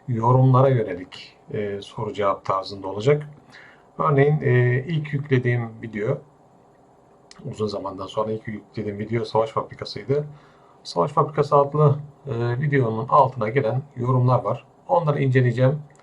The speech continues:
ve orada gel-, e, oradaki sorulara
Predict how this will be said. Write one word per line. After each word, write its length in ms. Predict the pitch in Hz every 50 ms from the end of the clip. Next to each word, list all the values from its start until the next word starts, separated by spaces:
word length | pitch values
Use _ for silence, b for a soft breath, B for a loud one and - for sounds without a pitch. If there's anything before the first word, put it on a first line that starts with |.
| b b b b b b b b b b b _ _ _ _ _ -
ve 280 | 151 151 147 151 - -
orada 260 | 151 151 151 135 131 127
gel-, 360 | 120 135 135 139 135 120 120
e, 60 | 123
oradaki 400 | 139 147 151 135 120 - - -
sorulara 540 | - 156 139 120 104 104 110 131 147 -